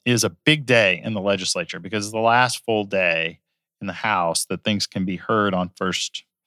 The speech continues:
reading. So, you know, bills that have made it to the floor. And so, uh, it's,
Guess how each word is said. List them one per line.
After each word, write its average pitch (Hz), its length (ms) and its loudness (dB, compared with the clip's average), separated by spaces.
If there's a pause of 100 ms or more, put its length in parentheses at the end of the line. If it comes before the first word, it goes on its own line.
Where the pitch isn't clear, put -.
(460)
reading. 101 500 0
So, 117 440 2 (360)
you 107 200 -4
know, 87 80 -2
bills 104 320 2
that 104 100 0
have 92 120 -2
made 104 220 4
it 98 140 0
to - 140 -4
the 85 100 -2
floor. 92 560 0 (580)
And 135 160 6
so, 143 400 6
uh, 127 400 4
it's, 127 220 0